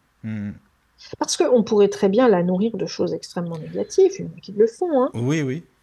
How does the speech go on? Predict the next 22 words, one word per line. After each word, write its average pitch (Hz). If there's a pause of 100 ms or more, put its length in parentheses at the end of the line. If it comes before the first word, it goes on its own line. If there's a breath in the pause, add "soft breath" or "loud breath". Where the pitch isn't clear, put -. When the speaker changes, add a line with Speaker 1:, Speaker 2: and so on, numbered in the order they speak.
Speaker 1:
c'est 104
sûr. 147 (920)
Mm, 107
Speaker 2:
Il 196
y 190
en 196
a 202
Speaker 1:
mm. 196
Speaker 2:
qui 202
vont 180
prendre 214
cette 190
part 175
yin 285
et 185
l'utiliser 180
à 170
mauvais 175
escient. 226 (1200)
Speaker 1:
Oui, 117 (440)
oui, 113
oui. 107